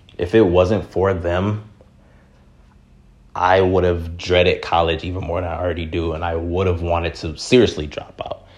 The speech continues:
I always joke, like, "Yeah, <laughs> this college thing, like, if I ever get rich, bye-bye to college."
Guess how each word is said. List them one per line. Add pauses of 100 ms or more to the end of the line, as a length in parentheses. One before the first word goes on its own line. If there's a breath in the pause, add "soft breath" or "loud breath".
(260 loud breath)
I
always
joke,
like,
"Yeah,
<laughs>
this
college
thing,
like,
if
I
ever
get
rich, (420 loud breath)
bye-bye
to
college."